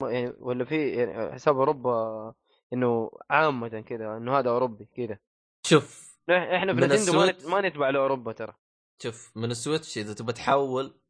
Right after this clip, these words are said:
Speaker 2: حتطلع لك خمس دول بس، أو خمس مناطق.
Speaker 1: أيوه.
Speaker 2: أمريكا، أوروبا،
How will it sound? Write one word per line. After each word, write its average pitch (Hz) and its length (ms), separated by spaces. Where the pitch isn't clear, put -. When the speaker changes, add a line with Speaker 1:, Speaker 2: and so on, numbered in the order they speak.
Speaker 2:
حتطلع 139 420
لك 131 100
خمس 120 300
دول 92 300
بس، - 440
أو 110 40
خمس 123 280
مناطق. 98 400
Speaker 1:
أيوه. - 100
Speaker 2:
أمريكا، 131 640
أوروبا، 123 680